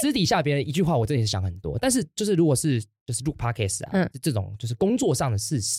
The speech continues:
Speaker 1: 就是很工作上的事情，
Speaker 2: 嗯。
Speaker 1: 反而比较还好。
Speaker 2: 啊，怎么办到的？
Speaker 1: 对。
Speaker 2: 哎，可是我就觉得我最问-，最大的问题就是我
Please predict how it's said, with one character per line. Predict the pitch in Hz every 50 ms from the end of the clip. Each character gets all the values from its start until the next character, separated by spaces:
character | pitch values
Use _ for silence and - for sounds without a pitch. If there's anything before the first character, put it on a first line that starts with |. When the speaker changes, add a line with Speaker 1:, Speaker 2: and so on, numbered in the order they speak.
| -
Speaker 1:
就 | - 214
是 | 208 - - _ _ _ _ _ _ -
很 | - - 214 185 160 156
工 | 208 226 247 262
作 | 254 247 170 139
上 | - 160 135
的 | 117 107
事 | 104 104 196 180
情， | - - 92
Speaker 2:
嗯。 | 95 - _
Speaker 1:
反 | 127 110 95 95
而 | 101 113
比 | - - -
较 | - - 113 98
还 | - - - - - - -
好。 | - - _ - - - - - -
Speaker 2:
啊， | - 339 427 427 330 226 180
怎 | - 226
么 | 233
办 | 208 254 262 247
到 | 240 262 233 214
的？ | - 202 185 165 147 151
Speaker 1:
对。 | - _ _ _ _
Speaker 2:
哎， | - 247 262
可 | 262 277
是 | 262 381 508 427
我 | 320 240
就 | - 330
觉 | 247 247
得 | 226 226
我 | 208 190 185
最 | - - 269 -
问-， | 285 262 226
最 | - 285
大 | 269 254
的 | 240
问 | 240 233
题 | 214
就 | 185 202
是 | 214
我 | 190 156 147 -